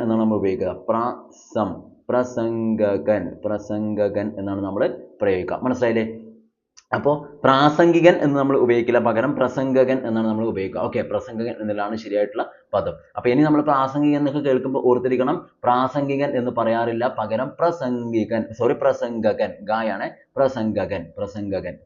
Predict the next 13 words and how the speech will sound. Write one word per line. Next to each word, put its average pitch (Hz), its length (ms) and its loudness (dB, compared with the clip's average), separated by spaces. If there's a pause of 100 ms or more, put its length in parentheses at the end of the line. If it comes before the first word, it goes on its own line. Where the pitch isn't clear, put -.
ക്ലിയർ? 135 200 0 (280)
അപ്പോൾ - 160 -4
പ്രസംഗിക്കുന്ന 139 540 -2
ആളെ 151 180 -2
പ്രസംഗകൻ 123 560 -2
എന്ന് 110 140 -2
നമുക്ക് 101 240 -6 (240)
പറയാം. 87 260 -6 (480)
അടുത്ത 170 220 4 (160)
ഒരു 135 120 2 (200)
സെറ്റിലേക്ക് 120 420 0
വരാം 107 200 2
നമുക്ക്. 104 220 -4